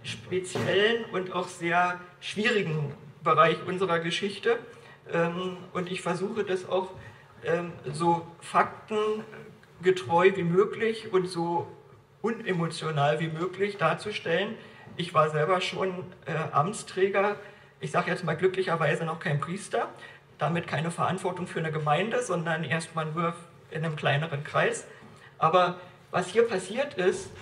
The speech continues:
ähm, ist praktisch eine Auseinandersetzung, ähm, mit, mit dem Thema, was, was passiert und vor allem auch die Frage, das ist, glaube ich, auch der nächste Punkt, was, was glaube ich?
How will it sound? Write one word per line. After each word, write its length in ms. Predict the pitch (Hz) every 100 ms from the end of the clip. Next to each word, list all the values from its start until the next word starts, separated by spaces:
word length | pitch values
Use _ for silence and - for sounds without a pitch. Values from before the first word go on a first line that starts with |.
| -
ähm, 260 | 180 185 185 - -
ist 160 | 190 -
praktisch 400 | 180 185 185 -
eine 400 | 151 165 175 175 - - -
Auseinandersetzung, 1200 | 147 151 156 143 196 220 214 202 - 214 214 220 - - - - -
ähm, 440 | - 180 180 180 - - - - - - - -
mit, 260 | 170 170 -
mit 140 | 185
dem 140 | 190 202
Thema, 400 | 190 196 151 131
was, 200 | 160 - - -
was 200 | 160 -
passiert 680 | 147 131 - 175 262 381 - - - - -
und 140 | 190
vor 200 | 196 202 -
allem 380 | 175 202 226 - - - - -
auch 160 | 170
die 100 | 175
Frage, 600 | 185 - 143 196 226 226 226 226 -
das 140 | 165
ist, 120 | 185 -
glaube 180 | 175
ich, 60 | 170
auch 60 | -
der 120 | 170
nächste 260 | 175 185
Punkt, 320 | 147 220 - 180
was, 180 | - - - - - - - -
was 200 | 170 -
glaube 320 | 165 165 170
ich? 440 | 170 - - -